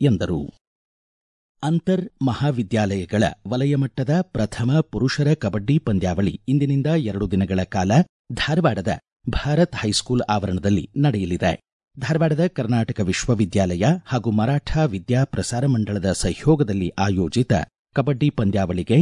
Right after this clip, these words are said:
ಜಿಲ್ಲಾ ಉಸ್ತುವಾರಿ ಸಚಿವ ಸಂತೋಷ್ ಲಾಡ್ ಚಾಲನೆ ನೀಡಲಿದ್ದಾರೆ. ವಿಧಾನಸಭೆ ವಿಪಕ್ಷ ಸಹನಾಯಕ ಅರವಿಂದ್ ಬೆಲ್ಲದ್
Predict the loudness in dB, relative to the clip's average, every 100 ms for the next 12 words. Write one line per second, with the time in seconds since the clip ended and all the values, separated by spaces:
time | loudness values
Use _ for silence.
0 | 4 _ -16 -6 0 0 0 -2 -2 0
1 | -2 -4 -2 2 2 0 _ -2 0 2
2 | 0 -2 0 0 0 -4 -10 _ -4 0
3 | 0 -2 -6 -6 -4 0 0 0 -4 _
4 | _ -6 -2 0 0 0 -2 0 0 0
5 | -4 -4 -2 0 0 2 2 2 0 0
6 | 0 0 -2 -2 -2 0 2 0